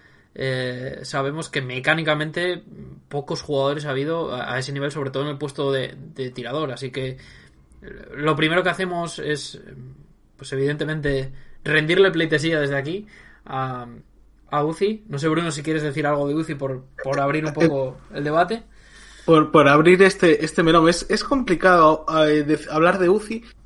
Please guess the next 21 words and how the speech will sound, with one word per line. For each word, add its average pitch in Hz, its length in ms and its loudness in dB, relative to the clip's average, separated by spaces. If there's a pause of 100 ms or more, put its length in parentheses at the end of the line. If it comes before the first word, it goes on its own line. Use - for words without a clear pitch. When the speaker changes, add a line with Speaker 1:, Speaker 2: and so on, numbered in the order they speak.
(140)
Speaker 2:
sin 156 420 2
hablar 160 260 2
de 190 100 2
que 180 60 0
es 180 120 -4
probablemente 175 1080 4
el, 131 960 -2 (220)
el 139 80 -8
jugador 165 320 2
con 151 180 4
menos 160 420 4
suerte 160 540 0
que 131 140 -2
pueda 139 460 -2
haber 139 200 2
visto 139 340 0
el 135 120 0
League 143 120 2
of 139 100 2
Legends 143 240 -2
competitivo 131 680 -2